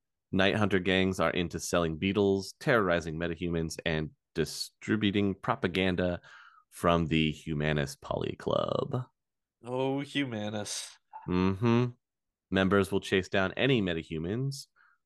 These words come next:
Speaker 1: who is in their territory during the night, torturing those they catch.
Speaker 2: Checks out.
Speaker 1: Mm-hmm. Uh, they are also into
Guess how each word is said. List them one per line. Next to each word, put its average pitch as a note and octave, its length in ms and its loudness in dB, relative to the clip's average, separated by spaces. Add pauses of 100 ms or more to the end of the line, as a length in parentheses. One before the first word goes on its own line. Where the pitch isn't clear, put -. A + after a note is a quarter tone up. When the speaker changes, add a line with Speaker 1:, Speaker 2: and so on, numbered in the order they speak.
(120)
Speaker 1:
who F2 260 2 (120)
is E2+ 380 2
in E2 160 0
their E2 220 2
territory E2 600 0
during D#2 300 -2
the D2 100 -4
night, D2+ 480 -2 (240)
torturing A#2 600 0
those E2+ 360 0
they D2+ 140 -2
catch. - 720 -14 (600)
Speaker 2:
Checks - 320 -2
out. D3 320 6 (1000)
Speaker 1:
Mm-hmm. F#2+ 360 0 (720)
Uh, E2 360 2
they F2 220 2
are F2 160 4
also F2+ 560 0
into E2+ 640 -4